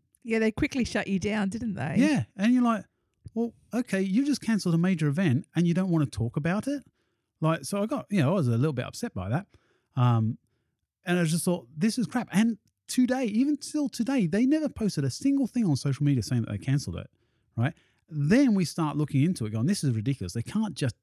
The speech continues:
Speaker 2: do this with such a short warning. Like, this is a massive, massive event. They hire a massive venue.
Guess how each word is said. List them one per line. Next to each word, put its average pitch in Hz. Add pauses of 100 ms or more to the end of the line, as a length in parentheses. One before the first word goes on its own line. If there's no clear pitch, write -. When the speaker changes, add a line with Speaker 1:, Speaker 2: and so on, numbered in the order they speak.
(100)
Speaker 2:
do 139
this 107
with 107
such -
a 143
short 104
warning. 160
Like, 135
this 247
is 202
a 175
massive, 175
massive 151
event. 135
They 170
hire 175
a 135
massive 180
venue. 160